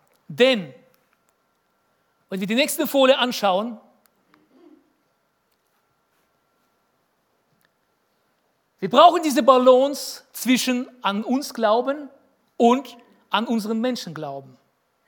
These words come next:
Wenn ich nur an mich liebe oder an mich glaube, dann werde ich irgendwann mal egoistisch.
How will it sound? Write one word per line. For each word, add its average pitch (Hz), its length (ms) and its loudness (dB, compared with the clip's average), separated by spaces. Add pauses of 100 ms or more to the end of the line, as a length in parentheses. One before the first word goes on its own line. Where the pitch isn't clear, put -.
(1300)
Wenn 247 120 4
ich 302 140 0
nur 359 160 4
an 320 380 -2
mich 302 240 -2
liebe 220 300 2
oder 208 180 2
an 214 100 0
mich 269 180 -4
glaube, 220 500 4 (360)
dann 196 200 -6
werde 220 180 -2
ich 233 140 -12
irgendwann 226 240 -4
mal 240 120 -4
egoistisch. 214 720 -4